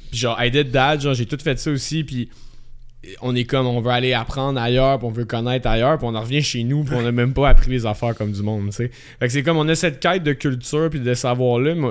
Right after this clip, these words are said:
dans le fond, on sait même pas pourquoi on la fait, genre. On, on la fait pas bien, puis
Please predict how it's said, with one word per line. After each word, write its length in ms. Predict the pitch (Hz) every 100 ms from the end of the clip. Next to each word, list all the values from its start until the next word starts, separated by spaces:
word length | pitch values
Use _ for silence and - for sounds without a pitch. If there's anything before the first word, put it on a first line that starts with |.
| -
dans 140 | 117
le 40 | 110
fond, 180 | - 156
on 40 |
sait 140 | 120 107
même 120 | 120
pas 100 | 160
pourquoi 280 | 113 - 139
on 40 |
la 200 | 107 92
fait, 580 | - - 131 180 214 208
genre. 240 | 190 226
On, 300 | 156 127 127
on 20 | 127
la 160 | 120
fait 140 | - 123
pas 180 | 139
bien, 680 | 120 110 110 120 175 214 147 120
puis 180 | 110